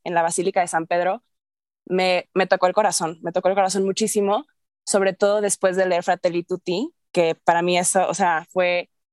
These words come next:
increíble porque yo desde hace mucho tenía como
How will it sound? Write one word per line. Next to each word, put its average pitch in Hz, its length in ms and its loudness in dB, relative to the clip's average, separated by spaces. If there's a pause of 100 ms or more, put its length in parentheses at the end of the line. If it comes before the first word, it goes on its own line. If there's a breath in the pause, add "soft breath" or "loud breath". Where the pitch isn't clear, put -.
(460)
increíble 202 560 -2
porque 185 300 -4
yo 208 140 0
desde 226 220 0
hace 208 220 -2
mucho 214 340 -4
tenía 190 400 -2
como 185 340 -6